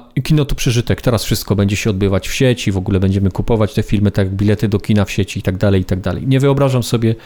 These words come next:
takiej sytuacji. Ze, z mojej strony byłaby to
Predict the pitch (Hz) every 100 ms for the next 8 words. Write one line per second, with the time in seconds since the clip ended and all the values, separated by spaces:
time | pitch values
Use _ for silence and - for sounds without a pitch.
0 | - - - 123 - 110 110 - 120 131
1 | - 113 107 - - - - - 104 107
2 | - - 104 95 117 196 196 - 156 139
3 | 120 123 113 - 110